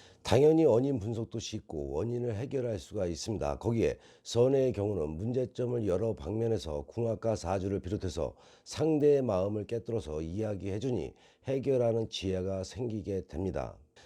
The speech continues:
성에 대한 고민은 자신이 생각하고 전혀 틀린 데 있습니다. 성에 대해 알지 못하게 되면은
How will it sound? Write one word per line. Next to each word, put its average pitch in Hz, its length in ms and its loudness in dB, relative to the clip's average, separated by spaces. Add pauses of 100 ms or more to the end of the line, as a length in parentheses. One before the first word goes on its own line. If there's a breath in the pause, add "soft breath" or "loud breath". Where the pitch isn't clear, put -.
(100)
성에 151 560 6
대한 139 360 2
고민은 107 500 -4
자신이 131 540 -4
생각하고 107 640 -4
전혀 113 480 -6
틀린 127 320 -4
데 107 120 -2
있습니다. 71 520 -6
성에 123 420 0
대해 117 180 2
알지 92 440 0
못하게 95 520 -2
되면은 82 460 -2